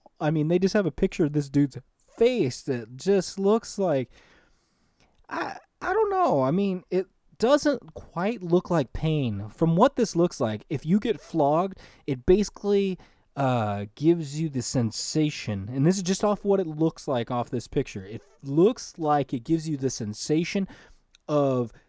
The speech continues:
when you have to shit so bad, and it just feels like there is a soda can worth of shit as far as the diameter of this thing, and it's not coming out,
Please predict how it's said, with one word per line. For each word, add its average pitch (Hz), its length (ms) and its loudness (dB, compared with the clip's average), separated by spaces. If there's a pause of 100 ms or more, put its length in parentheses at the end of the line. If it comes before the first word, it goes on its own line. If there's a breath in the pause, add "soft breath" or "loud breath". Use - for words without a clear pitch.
(160 soft breath)
when 139 220 -2
you 139 80 -2
have 160 300 -6
to 131 100 -4
shit - 640 -2
so 208 640 4
bad, 156 540 2
and 127 240 -6
it 160 240 -2
just 156 240 -8
feels 220 280 2
like 180 200 -2
there 175 260 -2
is 151 340 -4
a 127 200 -4
soda 196 640 4
can 165 600 -6 (440 soft breath)
worth 147 460 2
of - 160 -6
shit - 480 -2 (100)
as 127 220 -6
far 151 220 4
as 139 100 0
the 139 100 0
diameter 127 760 0
of 104 160 -8
this 107 180 -8
thing, 110 260 -6
and 123 80 -4
it's 196 160 -4
not 240 220 -4
coming 196 220 -2
out, 160 220 -6